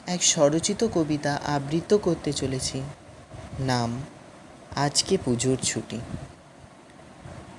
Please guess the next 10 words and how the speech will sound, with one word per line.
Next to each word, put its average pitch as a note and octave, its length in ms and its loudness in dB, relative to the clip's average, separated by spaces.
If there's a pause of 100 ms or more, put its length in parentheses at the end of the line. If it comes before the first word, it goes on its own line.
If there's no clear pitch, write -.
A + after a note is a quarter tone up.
(400)
শরৎ G3 640 8
এলো B3 420 8
বছর F3 520 8
পরে C#3 420 6 (200)
মোদের C3+ 500 6
আঙিনায়, A2+ 580 0 (880)
জ্যোৎস্না C#3+ 600 6
রাঙা C#3+ 640 6
চোখ C#3+ 220 4 (120)
জুড়ানো D3 600 4